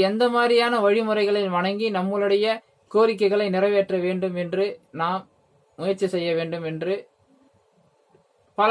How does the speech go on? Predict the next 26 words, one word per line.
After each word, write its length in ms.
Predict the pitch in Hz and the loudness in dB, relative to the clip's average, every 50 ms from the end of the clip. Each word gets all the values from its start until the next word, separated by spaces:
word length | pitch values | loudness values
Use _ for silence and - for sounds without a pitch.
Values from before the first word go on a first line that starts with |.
| 226 214 | 4 2
பக்தர்கள் 460 | 214 202 208 220 214 190 196 185 - 170 | 2 0 0 -2 0 0 0 -2 -2 -4
கேட்டார்கள். 440 | 165 160 165 151 143 135 156 143 - - | -4 0 0 0 0 0 -2 -6 -6 -6
அவர்களுக்கு 560 | - 143 165 180 185 185 180 180 180 - 202 196 - | -4 -2 -2 -2 -2 -2 -4 -6 -4 -2 -4 -2 -2
இது 180 | 147 151 151 151 | -6 -8 -6 -4
ஒரு 180 | 151 147 139 131 | -4 -4 -4 -2
பதில். 300 | 147 156 160 190 214 254 - _ _ _ _ _ _ _ _ _ _ _ _ _ - | -4 0 0 0 -2 -2 -8 _ _ _ _ _ _ _ _ _ _ _ _ _ -8
நீங்கள் 320 | 190 202 214 208 208 196 190 | -6 -4 -4 -2 -4 -4 0
சீரடிக்கு 400 | 226 233 240 233 233 226 226 202 190 | 2 4 4 4 2 2 0 0 2
போவதற்கு 400 | 196 202 208 208 202 190 190 190 | 2 2 2 2 0 0 -2 -2
முன்னால் 420 | 185 190 190 190 196 196 208 202 202 - _ _ _ | -2 -2 -2 -2 0 0 0 -2 -4 -10 _ _ _
உங்கள் 320 | - 190 190 185 175 160 | -8 -4 -2 -2 -2 -2
கோரிக்கை 480 | 160 - 196 202 202 202 190 - 190 175 | 0 0 0 2 0 -2 0 0 0 0
சீட்டை 360 | 165 - 196 185 185 196 190 196 - - _ _ - | 0 -2 -4 -2 0 0 -2 -2 -2 -4 _ _ -8
வீட்டிலேயே 540 | 160 180 190 185 196 190 185 196 190 190 185 175 | -6 -6 -4 -4 -4 -4 0 2 4 4 4 4
எழுதி 280 | 180 185 185 185 196 196 175 | 4 2 2 2 0 -2 -4
முதலில் 460 | 165 170 170 180 180 190 190 185 - | -4 -6 -4 -2 0 0 0 0 -2
உங்கள் 400 | - 165 180 202 208 208 214 208 | -6 -6 -4 -4 -2 0 0 2
வீட்டில் 340 | 202 214 214 214 214 202 196 190 | 0 0 -2 -2 0 0 0 0
இருக்கும் 300 | 185 185 202 196 180 165 | 0 -2 -4 -4 0 0
பாபா 220 | 170 180 190 196 185 | 2 4 4 4 2
பாதத்தில் 500 | 185 185 180 175 175 175 170 185 180 175 170 | 2 0 0 0 -2 -4 -4 -6 -6 -4 -6
வைத்து 220 | 175 180 - 180 | -6 -6 -6 -6
விடுங்கள். 380 | 156 156 156 147 143 147 156 180 190 _ _ _ _ _ _ _ _ _ _ _ _ _ _ _ - - _ _ _ _ _ _ _ _ - | -6 -6 -8 -6 -6 -6 -6 -6 -10 _ _ _ _ _ _ _ _ _ _ _ _ _ _ _ -20 -20 _ _ _ _ _ _ _ _ 0
அவற்றை 500 | 160 185 185 196 208 196 - 208 220 220 - - - - _ _ _ _ _ | 0 2 2 2 0 0 0 2 2 2 0 -2 -12 -20 _ _ _ _ _
சீரடிக்கு 460 | - - 202 202 196 190 185 180 165 - | -2 0 0 2 2 2 0 0 -6 -2
கிளம்பியவுடன் 840 | 170 170 175 185 196 190 190 185 185 175 170 165 180 190 196 208 | 0 0 0 0 0 0 0 0 0 -2 -2 -2 0 0 0 -2